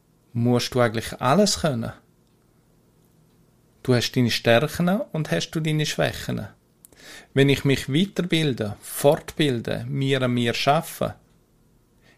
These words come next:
ist es gut, wenn ich an meinen Stärken schaffe? Oder ist es gut, wenn ich an meinen Schwächen schaffe?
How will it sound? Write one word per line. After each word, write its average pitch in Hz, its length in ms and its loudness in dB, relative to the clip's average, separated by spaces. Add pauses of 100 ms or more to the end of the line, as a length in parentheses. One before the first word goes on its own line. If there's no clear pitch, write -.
(160)
ist 120 160 0
es - 180 -2
gut, 117 320 0
wenn 120 140 2
ich 110 140 -4
an 117 100 0
meinen 107 240 0
Stärken 107 640 -2
schaffe? 196 500 -2 (800)
Oder 190 160 4
ist 180 100 2
es - 120 0
gut, 156 340 4
wenn 151 120 0
ich 147 140 -4
an 147 80 0
meinen 143 220 -2
Schwächen - 520 -2
schaffe? - 440 -10